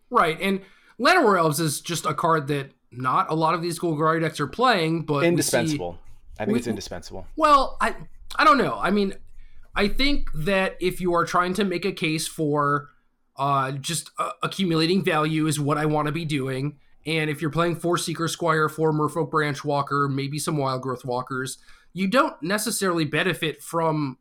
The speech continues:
Speaker 1: the ramp of Llanowar Elves, and you don't like drawing that card on turn eight, right? But I do think that it is very telling that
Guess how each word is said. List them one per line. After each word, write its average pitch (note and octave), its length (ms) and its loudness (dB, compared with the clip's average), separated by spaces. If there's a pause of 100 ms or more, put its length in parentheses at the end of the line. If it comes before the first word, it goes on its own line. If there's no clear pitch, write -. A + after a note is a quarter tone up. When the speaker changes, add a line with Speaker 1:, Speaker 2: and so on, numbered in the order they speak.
Speaker 1:
the D#3+ 80 -2
ramp D3 500 -2
of D3 220 -4
Llanowar D3+ 480 0
Elves, D#3+ 420 -4
and C#3 520 -4 (320)
you F3 100 -6
don't F3 380 0
like D#3 340 0
drawing D3+ 360 0
that C3+ 120 -4
card C3+ 260 -2
on C3 140 -4
turn C3+ 320 -4
eight, A#2+ 360 -14 (360)
right? B2+ 360 -4 (260)
But D#3 340 2
I E3 80 0
do E3+ 220 -2
think E3+ 300 0
that E3 180 0
it D#3+ 100 -2
is D#3 160 -2
very C#3 300 -4
telling D#3+ 560 0
that C3+ 340 -4